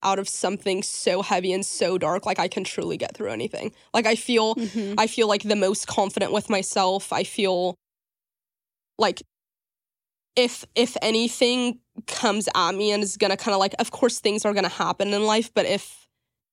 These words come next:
Speaker 1: things are kinda, like, threaten to knock me off my rocker or, like, intrude on just, like, my well-being or my overall emotional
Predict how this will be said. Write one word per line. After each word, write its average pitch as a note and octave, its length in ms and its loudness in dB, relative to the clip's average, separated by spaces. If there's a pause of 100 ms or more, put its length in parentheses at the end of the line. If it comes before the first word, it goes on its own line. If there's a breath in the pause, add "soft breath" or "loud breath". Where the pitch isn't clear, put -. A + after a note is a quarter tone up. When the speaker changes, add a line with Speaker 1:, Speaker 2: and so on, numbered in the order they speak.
(500)
Speaker 1:
things G#3 320 0
are G#3 60 2
kinda, G#3 200 0
like, F#3 240 0 (1400)
threaten - 520 -2
to G3 80 2
knock F3+ 320 0
me G3+ 120 2
off F3 200 0
my E3 100 0
rocker A3 680 2
or, G3 60 2
like, F#3 340 0 (260)
intrude F#3+ 560 -2
on F3+ 260 -2 (100)
just, - 280 -2
like, G3 180 0 (100)
my G3 220 2
well-being F3+ 640 2
or F#3 60 2
my F3 220 2
overall E3+ 520 0 (100)
emotional E3+ 720 0